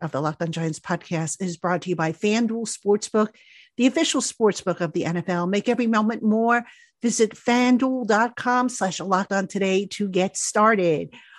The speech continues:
All right, on today's Locked On Giants podcast, I wanted to do something a little different. So I went back and I was looking at some of the articles that I had written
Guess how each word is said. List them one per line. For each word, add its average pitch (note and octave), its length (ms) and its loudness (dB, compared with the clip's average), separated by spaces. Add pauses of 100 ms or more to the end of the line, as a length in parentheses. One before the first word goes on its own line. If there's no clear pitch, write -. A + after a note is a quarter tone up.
(140)
All A3 100 6
right, A#3+ 240 6
on G#3 160 4
today's A#3+ 580 6
Locked G3 380 2
On G#3+ 140 -4
Giants G3 320 -6
podcast, F3+ 640 -2
I - 20 -4
wanted D#4 300 2
to A#3+ 80 2
do A#3 180 0
something G#3+ 500 2 (400)
a G#3 60 0
little A3 220 4
different. F3 580 0 (800)
So A3 440 4
I G#3+ 160 4
went C4+ 240 0
back B3 360 6 (520)
and G3+ 580 2 (260)
I G3+ 120 4
was G3+ 160 2
looking C4 320 0
at A3+ 180 -2
some A3 200 0
of G3+ 60 0
the G3 140 0
articles G3+ 520 2
that F#3+ 120 -2
I F3+ 60 2
had F3+ 200 0
written F#3 340 -2